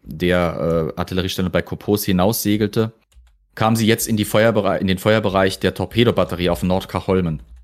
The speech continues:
Dort, wie gesagt, der Ka-, Hauptmann Banderschen gab den Befehl zum Feuern, zwei Torpedos aus dem Jahr neunzehnhundert,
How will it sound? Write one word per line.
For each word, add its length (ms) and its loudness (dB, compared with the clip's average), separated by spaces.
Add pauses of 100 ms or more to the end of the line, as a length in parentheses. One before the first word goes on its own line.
(340)
Dort, 220 2
wie 80 0
gesagt, 380 0
der 200 2
Ka-, 300 -8
Hauptmann 480 0 (480)
Banderschen 580 0 (380)
gab 240 -2
den 140 0
Befehl 300 0
zum 140 -6
Feuern, 340 0
zwei 240 0
Torpedos 760 -2 (180)
aus 160 0
dem 140 2
Jahr 140 4
neunzehnhundert, 840 2